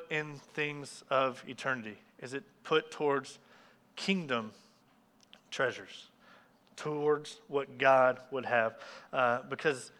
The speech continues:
as we talked about last week, do not store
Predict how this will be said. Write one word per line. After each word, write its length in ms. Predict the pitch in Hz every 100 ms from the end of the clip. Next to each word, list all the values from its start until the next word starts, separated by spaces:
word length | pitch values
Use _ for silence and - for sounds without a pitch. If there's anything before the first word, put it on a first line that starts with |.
| -
as 120 | 135
we 40 |
talked 220 | 135 143 -
about 180 | 139
last 300 | 131 131 -
week, 200 | 135 120 - - _ _ _ _ _
do 160 | 143 143
not 220 | 151 151
store 580 | - - 147 143 139 135